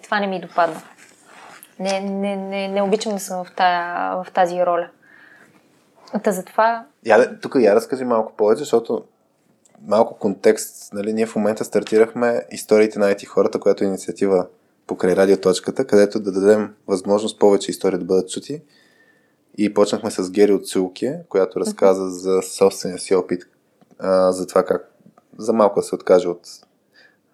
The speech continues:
Speaker 2: мечтата си да, да, да влезе в изобщо като, като програмист, като,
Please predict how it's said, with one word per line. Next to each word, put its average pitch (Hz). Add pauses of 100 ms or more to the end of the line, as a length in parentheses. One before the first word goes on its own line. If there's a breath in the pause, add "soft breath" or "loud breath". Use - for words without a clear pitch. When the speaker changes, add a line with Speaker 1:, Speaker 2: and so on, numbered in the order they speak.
Speaker 2:
мечтата 92
си 92
да, 87
да, 90
да 90 (160)
влезе 92
в 87 (200)
изобщо -
като, -
като -
програмист, 90
като, -